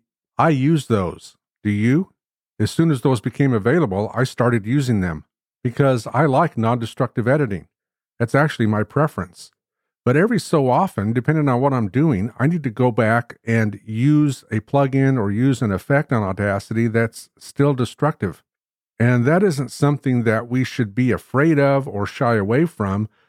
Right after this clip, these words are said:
We just need the confidence to know how to do it right. And so that's what I try and emphasize is how to do that right when you do have to fall back on it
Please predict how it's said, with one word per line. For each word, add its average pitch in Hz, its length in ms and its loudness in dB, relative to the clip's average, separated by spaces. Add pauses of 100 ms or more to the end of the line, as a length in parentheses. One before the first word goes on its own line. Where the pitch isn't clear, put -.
(140)
We 170 120 4
just 175 220 0
need 131 140 2
the 117 80 0
confidence 131 640 0
to - 100 -2
know 123 240 2
how 135 220 0
to 117 100 0
do 120 240 0
it 113 140 -4
right. 113 420 -2 (520)
And 110 120 2
so 123 300 0
that's 123 420 0
what 127 320 2
I 123 180 2
try 123 320 2
and 110 100 0
emphasize 120 580 -2
is 110 240 -4
how 135 200 2
to 123 140 -2
do 117 220 0
that 104 220 0
right 135 320 0
when 113 180 -2
you 113 80 0
do 127 220 0
have 120 220 0
to - 80 -10
fall 104 260 -2
back 123 300 0
on 87 200 -4
it 123 120 -2